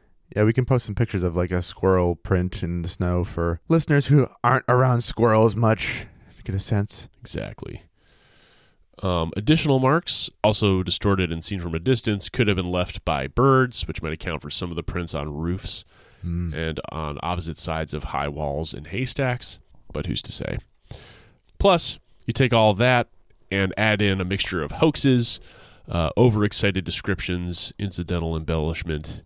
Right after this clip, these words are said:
Speaker 2: and that might take us home.
Speaker 1: Well, if you have something weird happening with the scope that it was happening, then you can imagine that quickly, especially at that time, that scope's gonna blow up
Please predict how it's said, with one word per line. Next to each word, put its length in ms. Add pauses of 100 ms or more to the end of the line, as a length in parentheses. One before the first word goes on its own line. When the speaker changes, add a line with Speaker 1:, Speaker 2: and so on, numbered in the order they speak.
(100)
Speaker 2:
and 520 (360)
that 160
might 180
take 160
us 100
home. 340
Speaker 1:
Well, 80
if 60
you 100
have 220
something 320 (300)
weird 360
happening 560
with 360
the 120
scope 380
that 100
it 100
was 160
happening, 460
then 160
you 80
can 160
imagine 440
that 80
quickly, 460 (340)
especially 260
at 100
that 200
time, 440 (440)
that 180
scope's 280
gonna 280
blow 320
up 240